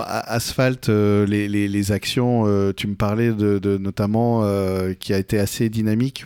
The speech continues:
Speaker 2: pour, euh, euh, concernant la, la, la, la mise en avant, la sauvegarde d'une espèce de vache bordelaise, c'est ça ? Enfin,
Speaker 1: Oui.
Speaker 2: la, la bordelaise.
Speaker 1: Oui, la bordelaise. On, enfin, l'Asphalt a participé, euh, avec, euh, un peu d'argent, à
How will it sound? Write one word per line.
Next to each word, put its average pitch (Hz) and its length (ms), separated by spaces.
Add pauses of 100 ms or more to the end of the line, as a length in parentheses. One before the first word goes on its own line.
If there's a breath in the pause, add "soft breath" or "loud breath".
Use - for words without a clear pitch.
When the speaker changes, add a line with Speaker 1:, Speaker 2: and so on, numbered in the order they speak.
Speaker 2:
pour, 107 300
euh, 101 160 (440 loud breath)
euh, 123 120
concernant 123 420
la, 113 180
la, 104 440
la, 104 260
la 104 140
mise 113 180
en 117 80
avant, 123 220
la 185 100
sauvegarde 151 400
d'une 113 180
espèce 120 320
de 113 80
vache 143 300
bordelaise, 139 480
c'est - 140
ça ? 208 240 (160)
Enfin, 117 140
Speaker 1:
Oui. 110 80
Speaker 2:
la, 127 120
la 147 160
bordelaise. 170 460
Speaker 1:
Oui, 139 200
la 117 140
bordelaise. 117 480
On, 101 360
enfin, 92 480 (300 loud breath)
l'Asphalt 117 460
a 95 140
participé, 104 760
euh, 87 580 (160)
avec, 90 280
euh, 80 160 (180)
un 82 60
peu 90 140
d'argent, 92 480 (480 loud breath)
à 82 440